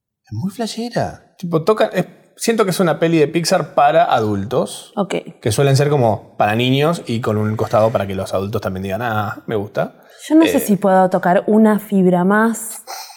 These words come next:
Speaker 2: de mi salud emocional en este momento. Eso me pasa con Disney a veces, y con
Speaker 1: Claro.
Speaker 2: los estrenos de Disney.
Speaker 1: Bueno, pero está, es, es linda. Es
Speaker 2: Hay
Speaker 1: una peli
Speaker 2: tanta
Speaker 1: linda.
Speaker 2: laraca igual que ya sí.
Speaker 1: Siento igual que lo que está pasando,
Speaker 2: Mm.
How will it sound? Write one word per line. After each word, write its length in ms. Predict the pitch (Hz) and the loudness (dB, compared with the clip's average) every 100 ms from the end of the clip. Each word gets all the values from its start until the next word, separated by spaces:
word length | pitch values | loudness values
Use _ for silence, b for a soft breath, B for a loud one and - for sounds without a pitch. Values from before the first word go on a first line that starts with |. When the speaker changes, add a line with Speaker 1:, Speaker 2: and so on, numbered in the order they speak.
| B B B B | B B B B
Speaker 2:
de 840 | - 202 185 185 180 180 180 185 180 | -2 2 4 4 4 4 4 4 4
mi 800 | 180 180 180 180 196 170 _ _ | 4 6 6 4 0 -6 _ _
salud 380 | - - 185 214 | -12 -4 2 4
emocional 840 | 226 208 180 208 196 185 180 170 - | 4 4 2 2 4 4 2 -2 -4
en 100 | 175 | -4
este 200 | 170 185 | -4 -2
momento. 420 | 180 170 160 165 | 2 2 2 2
Eso 200 | 220 220 | 2 2
me 120 | 180 | 0
pasa 280 | 160 151 - | 0 -4 -6
con 180 | 160 165 | -4 -2
Disney 400 | 170 160 165 160 | -2 -4 -6 -6
a 60 | 160 | -6
veces, 380 | 170 160 - - | -8 -10 -18 -10
y 40 | |
con 60 | - | -2
Speaker 1:
Claro. 80 | 185 180 | 0 0
Speaker 2:
los 120 | 180 | -2
estrenos 400 | 170 175 175 170 | -8 -4 -4 -2
de 80 | 170 | -4
Disney. 480 | 165 165 160 160 _ _ _ | -6 -10 -12 -14 _ _ _
Speaker 1:
Bueno, 260 | 220 202 202 | 2 2 4
pero 120 | 208 | 2
está, 240 | 196 220 - | 4 2 4
es, 180 | 185 190 | 0 2
es 100 | 208 | 2
linda. 460 | 196 131 104 95 - - | 4 4 2 0 -4 -4
Es 100 | - | 0
Speaker 2:
Hay 40 | 226 | 2
Speaker 1:
una 200 | 175 156 | 2 2
peli 140 | 247 | 4
Speaker 2:
tanta 260 | 269 269 247 | 4 6 4
Speaker 1:
linda. 20 | |
Speaker 2:
laraca 500 | 196 196 226 240 226 | 4 4 4 4 4
igual 240 | 202 220 | 4 2
que 120 | 220 | 0
ya 240 | 208 202 196 | -4 -2 -4
sí. 320 | 185 190 170 | -4 -8 -8
Speaker 1:
Siento 380 | - 190 196 185 | -2 0 2 4
igual 460 | 175 180 175 175 202 | 4 6 4 2 0
que 80 | 135 | 0
lo 100 | 113 | -2
que 60 | |
está 180 | 117 165 | 0 0
pasando, 640 | 156 - 160 127 113 131 | 2 0 0 0 0 -2
Speaker 2:
Mm. 400 | 208 226 208 196 | 2 4 4 0